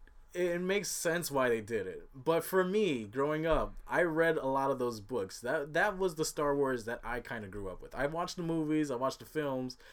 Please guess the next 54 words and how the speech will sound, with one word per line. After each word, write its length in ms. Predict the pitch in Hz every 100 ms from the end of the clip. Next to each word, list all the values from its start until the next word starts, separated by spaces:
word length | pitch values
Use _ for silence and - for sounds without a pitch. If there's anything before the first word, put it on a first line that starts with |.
| -
and 360 | 127 131 135 - -
the 100 | 147
films 280 | 139 208 208
were 80 | 151
great, 380 | 156 208 190 151
but 100 | 139
I 40 |
always 260 | 151 196 175
wanted 260 | 175 170
something 260 | 151 160 151
a 40 |
little 200 | 127 120
more. 380 | 117 175 143 82 - - -
So 180 | - 143
I 120 | 135
got 220 | 139 147 180
into 220 | 180 160
reading 240 | 147 143 135
the 80 |
books, 360 | 113 156 190 185
and 160 | 131 123
for 120 | 131
a 80 | 120
while, 300 | 160 180 139
that 180 | 123
was 100 | 117 107
all 200 | 131 135
I 60 | 123
would 220 | 113 101
read. 300 | 143 107 87
I 80 | 107
couldn't 340 | 107 143 117
read 360 | 113 135 147 127
any 220 | - 120 120
other 140 | 110
thing 420 | 104 - 165 151
because 220 | 123 110 110
I 140 | 120
just 180 | 120 117
didn't, 260 | 127 117 - -
it 100 | 131
just 140 | 123 127
never 180 | 127 117
picked, 340 | - 143 -
it 320 | 131 123 123
just 140 | 131 143
never 180 | 156
caught 300 | 147 - 175
me 200 | 104 87 - - - -
the 60 |
way 100 | 117
those 200 | 113 110
books 260 | 98 107 92
did. 280 | 156 127